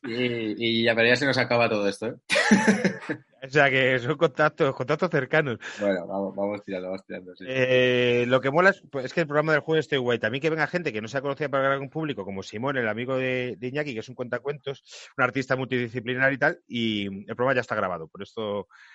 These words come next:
Speaker 2: lo decimos, y quedó muy guay. Entonces eso también que mola. Si es que lo que yo he visto que los paquetes, eh, que nos escuchan, lo que quieren es escuchar historias y tal,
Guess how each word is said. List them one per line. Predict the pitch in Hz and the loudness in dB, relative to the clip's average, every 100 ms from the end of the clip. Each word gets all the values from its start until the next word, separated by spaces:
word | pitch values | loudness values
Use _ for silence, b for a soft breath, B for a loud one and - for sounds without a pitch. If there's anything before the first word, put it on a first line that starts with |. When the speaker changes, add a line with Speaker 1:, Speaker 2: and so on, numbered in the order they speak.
| B | B
Speaker 2:
lo | 120 | -8
decimos, | 117 101 - | -6 -8 -8
y | 117 | -2
quedó | 117 131 | 2 2
muy | 123 | 0
guay. | 101 101 92 | -2 -2 -4
Entonces | 87 107 110 | -8 -10 -6
eso | 113 | -4
también | 123 127 110 98 | -2 0 -2 -4
que | - | -8
mola. | 95 113 | -6 -4
Si | - | -6
es | 107 | -6
que | 143 131 | -6 -6
lo | 123 120 | -6 -6
que | 117 113 110 104 | -4 -2 -4 -6
yo | 127 | -6
he | |
visto | 143 160 | -6 -6
que | 147 | -8
los | 123 | -6
paquetes, | 113 117 147 - - | -6 -6 -8 -10 -6
eh, | 127 123 113 | -4 -4 -4
que | |
nos | 117 113 | -10 -10
escuchan, | - 143 156 | -12 -8 -8
lo | 127 | -8
que | 101 | -10
quieren | 135 135 | -8 -6
es | 160 - b b - | -6 -10 b b -12
escuchar | 104 107 131 135 | -10 -4 0 0
historias | 120 143 143 131 | -2 -4 -2 -2
y | 123 | -2
tal, | 156 | -2